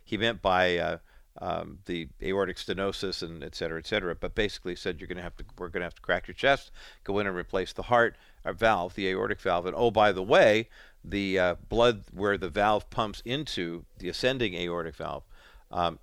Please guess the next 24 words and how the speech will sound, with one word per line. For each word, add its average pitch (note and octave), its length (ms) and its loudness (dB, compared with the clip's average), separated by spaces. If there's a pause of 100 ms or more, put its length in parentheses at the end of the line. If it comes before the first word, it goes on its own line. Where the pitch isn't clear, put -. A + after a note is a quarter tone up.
(120)
is, F#2+ 400 -4
uh, F2 280 -2 (220)
basically A#2 320 -2
there's F2 220 -6
an F2 80 -8
aneurysm F#2 680 -4
there, D#2+ 360 -6
and D#2+ 260 -10
it's - 160 -12
about F2+ 280 0
ready D2+ 220 -4
to C#2+ 100 -12
break. - 480 -12 (640)
And E2 360 -6
that's G2 260 0
a - 60 -8
ticking E2+ 320 -8
time A#2+ 280 0
bomb. B2 380 4
And G2 160 -8
if F#2+ 120 -8
that G2 220 0
breaks - 520 -2 (100)
and F2 500 -6